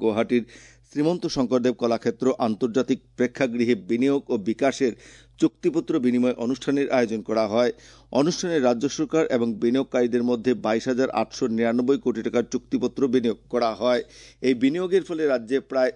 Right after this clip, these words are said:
ছয় হাজার নতুন কর্মসংস্থানের সৃষ্টি হবে বলে আশা করা হচ্ছে। অনুষ্ঠানে বক্তব্য রাখতে গিয়ে মুখ্যমন্ত্রী ডক্টর হিমন্ত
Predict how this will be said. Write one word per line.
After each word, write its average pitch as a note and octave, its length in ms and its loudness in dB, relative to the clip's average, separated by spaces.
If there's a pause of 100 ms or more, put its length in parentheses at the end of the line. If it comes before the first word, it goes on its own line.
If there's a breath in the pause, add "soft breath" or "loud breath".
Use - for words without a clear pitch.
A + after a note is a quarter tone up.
(100)
ছয় B2+ 240 0
হাজার C3+ 280 2
নতুন B2 280 -2
কর্মসংস্থানের A#2+ 840 -2
সৃষ্টি A#2+ 320 -4
হবে A2 180 0
বলে C3+ 200 2 (340 soft breath)
আশা B2 280 -4
করা A#2+ 260 -4
হচ্ছে। A#2+ 400 -2 (1160 soft breath)
অনুষ্ঠানে F#3+ 440 -2
বক্তব্য D3 340 0
রাখতে C3+ 280 0
গিয়ে C3+ 200 2
মুখ্যমন্ত্রী D#3 480 -2
ডক্টর A#2+ 300 -2
হিমন্ত C3 240 0